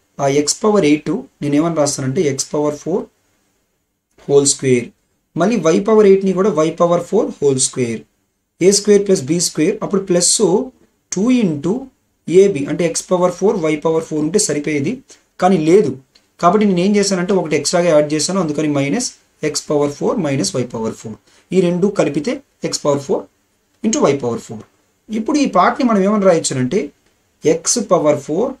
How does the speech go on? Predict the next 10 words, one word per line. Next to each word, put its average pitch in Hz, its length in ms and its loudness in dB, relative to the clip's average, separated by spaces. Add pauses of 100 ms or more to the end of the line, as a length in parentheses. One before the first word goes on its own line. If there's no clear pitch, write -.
plus 175 260 -2
వై 156 160 0
power 147 380 -2
four 226 240 -2
whole 151 240 -2
square, 117 260 -6 (460)
ఏ 262 200 2
plus 190 360 2 (120)
బి 254 80 0 (140)
whole 156 160 0